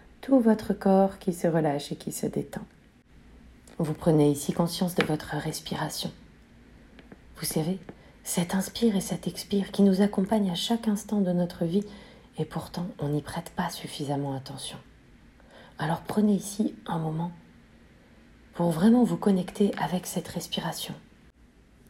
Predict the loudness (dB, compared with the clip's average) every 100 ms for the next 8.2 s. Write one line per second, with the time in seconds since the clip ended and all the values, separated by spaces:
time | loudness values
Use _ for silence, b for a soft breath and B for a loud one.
0 | -20 -12 0 2 2 0 -2 0 0 0
1 | -12 -20 _ _ _ _ _ -10 0 0
2 | 2 0 4 6 6 2 -4 -16 -20 _
3 | 0 2 -2 -2 0 0 0 -4 -8 -10
4 | -8 -8 -8 -10 -14 -16 _ _ _ b
5 | b b -6 -4 0 0 -2 -6 -12 -16
6 | _ _ _ _ _ _ _ -14 -10 -10
7 | -10 -10 -8 -6 -8 -8 -10 -10 -18 -14
8 | -12